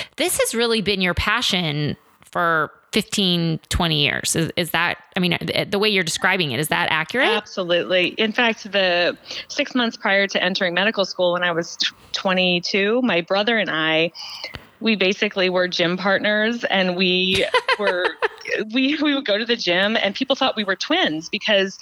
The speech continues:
Speaker 2: he's very, he's very athletic, and we looked very similar, but we would train so hard. I just, I, we would, you know, the intensity would be so gr-, fire me up. I'd get so excited about it. And so then we would really hone in on the nutrition. And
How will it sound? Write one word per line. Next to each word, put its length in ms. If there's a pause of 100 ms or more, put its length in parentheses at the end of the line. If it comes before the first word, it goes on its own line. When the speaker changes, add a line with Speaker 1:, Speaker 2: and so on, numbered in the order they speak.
(220)
Speaker 2:
he's 200
very, 480
he's 220
very 240
athletic, 560 (480)
and 300
we 160
looked 240
very 180
similar, 560
but 140
we 120
would 140
train 400
so 300
hard. 400
I 100
just, 340
I, 140 (220)
we 80
would, 80 (320)
you 80
know, 100
the 140
intensity 560
would 100
be 100
so 560 (420)
gr-, 220 (140)
fire 240
me 140
up. 200
I'd 160
get 140
so 160
excited 400
about 260
it. 140
And 100
so 120
then 200
we 80
would 140
really 240
hone 240
in 100
on 140
the 180
nutrition. 520
And 180